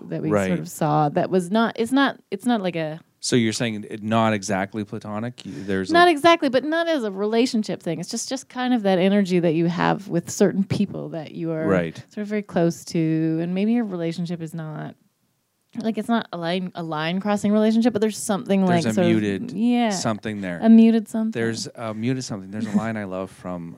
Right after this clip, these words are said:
Speaker 2: uh, the script for Silence of the Lambs,
Speaker 1: Mm-hmm.
Speaker 2: uh, that, um, because I'm a strange person, I like to slip it in.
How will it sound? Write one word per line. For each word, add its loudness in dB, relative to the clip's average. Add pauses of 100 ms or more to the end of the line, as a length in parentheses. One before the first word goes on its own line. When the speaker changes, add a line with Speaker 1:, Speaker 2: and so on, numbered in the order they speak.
Speaker 2:
uh, -16
the -16
script -12
for -14
Silence -10
of -12
the -14
Lambs, -12
Speaker 1:
Mm-hmm. -10 (320)
Speaker 2:
uh, -8 (100)
that, -12
um, -10 (300)
because -14
I'm -8
a -10
strange -12
person, -12
I -10
like -12
to -12
slip -12
it -14
in. -14